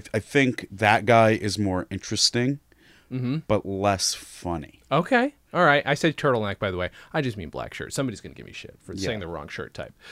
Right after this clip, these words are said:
Speaker 2: Okay. All right. That's interesting.
Speaker 1: You know what I mean?
Speaker 2: Yeah, I do. I absolutely do.
Speaker 1: Uh,
Speaker 2: 'Cause
Speaker 1: it's def-, he's definitely at the top of his game philosophically
Speaker 2: Uh-huh.
Speaker 1: and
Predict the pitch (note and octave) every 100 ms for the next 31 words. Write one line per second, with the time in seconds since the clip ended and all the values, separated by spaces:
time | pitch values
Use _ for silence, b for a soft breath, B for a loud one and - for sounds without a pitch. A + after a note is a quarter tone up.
0 | B G3 D3+ C3+ _ F3 G3 A2 D3 E3+
1 | G3+ - - C#2 F2+ A#2+ C3+ C3 A#2+ A2
2 | A2+ C4 F#4 C#3 D3+ G#3+ C#3+ A2+ - D#3
3 | E3 E3 F#3 G3 - A2+ A2 G#2+ C#3 B2
4 | A2 G#2+ C#3 A2+ G#2 B2 G#2 C3+ - C#3
5 | A#2 B2 A#2+ A#2 A2+ G#2+ - b b b
6 | - G#2+ G2+ A#2+ A#2 G#2+ A2 G2 A2 G#2+
7 | G2 G#2+ G2 - A#2+ D3+ D#3+ - D3+ D3+
8 | D3+ b b F3 C#3+ A#2+ A2+ A2 G#2 G#2